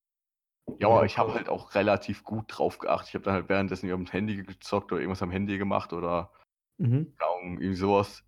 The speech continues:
Speaker 1: Bin auch schon mal einmal dabei eingeschlafen, hab irgendwie sechs Folgen im Schlaf noch weiter geschaut.
Speaker 2: <laughs> Da weiß man nie wirklich so, hab ich die Folge jetzt geschaut oder nicht. So hab ich's im Unterbewusstsein aufgenommen.
Speaker 1: Ja,
Speaker 2: Ich bin irgendwie
Speaker 1: deswegen
Speaker 2: so
Speaker 1: hab ich, glaub
Speaker 2: total
Speaker 1: ich, auch
Speaker 2: verträumt bei sowas, Alter, keine Ahnung.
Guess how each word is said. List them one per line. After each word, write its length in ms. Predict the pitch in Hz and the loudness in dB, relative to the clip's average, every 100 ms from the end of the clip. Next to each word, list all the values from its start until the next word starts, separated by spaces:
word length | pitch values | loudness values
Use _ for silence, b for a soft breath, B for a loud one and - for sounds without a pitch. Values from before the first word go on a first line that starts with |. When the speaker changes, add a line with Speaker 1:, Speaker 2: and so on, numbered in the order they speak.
| _ | _
Speaker 1:
Bin 100 | 107 | 0
auch 100 | 101 | 0
schon 120 | - 107 | 2 4
mal 100 | 80 | 4
einmal 260 | 104 98 - | 4 2 2
dabei 240 | 92 95 | 2 4
eingeschlafen, 800 | 101 120 117 - 110 107 - 110 | 4 4 0 2 6 6 4 0
hab 140 | 101 92 | -2 0
irgendwie 220 | 98 95 | -4 -2
sechs 280 | 101 98 - | -2 -4 -2
Folgen 280 | 107 101 98 | 0 2 0
im 100 | 87 | -4
Schlaf 340 | - 101 - | 2 2 4
noch 120 | 107 | 0
weiter 220 | 98 98 98 | 0 0 0
geschaut. 540 | 139 131 135 139 156 | 4 6 8 8 8
Speaker 2:
<laughs> 380 | 151 127 - _ _ _ _ _ _ B B B _ | 8 6 -2 _ _ _ _ _ _ B B B _
Da 120 | 135 | 4
weiß 240 | 139 160 175 | 8 6 8
man 140 | 151 | 8
nie 180 | 147 156 | 8 8
wirklich 320 | 156 151 143 | 4 2 -2
so, 260 | 139 135 127 | 2 6 6
hab 120 | 127 | 4
ich 100 | 123 | 2
die 120 | 135 | -2
Folge 260 | 127 135 131 | 2 4 4
jetzt 140 | 131 | 2
geschaut 460 | 127 117 127 143 147 | -2 -2 4 4 4
oder 180 | 131 123 | 0 2
nicht. 300 | 120 135 - | 2 0 -4
So 180 | 127 120 | -4 -2
hab 100 | 123 | -2
ich's 140 | - | -4
im 60 | 143 | -2
Unterbewusstsein 600 | 131 135 139 139 131 135 | -2 0 0 -2 -2 -2
aufgenommen. 640 | 135 127 139 135 131 131 - _ _ _ _ _ _ _ | -2 -2 -2 -2 -2 -4 -10 _ _ _ _ _ _ _
Speaker 1:
Ja, 300 | 101 101 95 | 0 4 6
Speaker 2:
Ich 40 | 95 | 4
bin 140 | 120 | -2
irgendwie 220 | 120 117 | -4 -2
Speaker 1:
deswegen 80 | 104 | 0
Speaker 2:
so 80 | 98 | 0
Speaker 1:
hab 60 | - | -2
ich, 100 | 127 | -2
glaub 120 | 127 | -2
Speaker 2:
total 20 | |
Speaker 1:
ich, 60 | 120 | 0
auch 200 | 123 - | -2 4
Speaker 2:
verträumt 200 | 131 127 | 4 6
bei 120 | 131 | 4
sowas, 320 | 123 123 120 | 4 2 2
Alter, 240 | 127 120 117 | 0 0 -2
keine 240 | 123 120 | -2 0
Ahnung. 320 | 120 120 117 | 0 0 -4